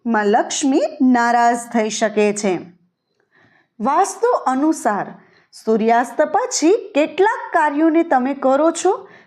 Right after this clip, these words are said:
તો અશુભ માનવામાં આવે છે. એવું માનવામાં આવે છે કે આ દરમિયાન જાણતા અજાણતા કેટલાક કાર્યો કરવાથી જીવનમાં નકારાત્મક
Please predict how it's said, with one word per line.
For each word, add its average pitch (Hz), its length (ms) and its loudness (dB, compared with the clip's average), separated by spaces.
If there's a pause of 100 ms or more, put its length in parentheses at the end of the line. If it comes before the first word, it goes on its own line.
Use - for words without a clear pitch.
(140)
તો 466 60 0
અશુભ 339 640 0
માનવામાં 233 600 0
આવે 202 220 -2
છે. 190 440 -8 (680)
એવું 208 220 0
માનવામાં 220 680 0
આવે 480 200 2
છે 294 280 -2 (460)
કે 269 80 0
આ 277 320 -2
દરમિયાન 349 680 2 (280)
જાણતા 269 680 0
અજાણતા 330 560 2
કેટલાક 254 520 -2
કાર્યો 247 360 0
કરવાથી 320 840 0 (320)
જીવનમાં 220 540 0
નકારાત્મક 415 720 0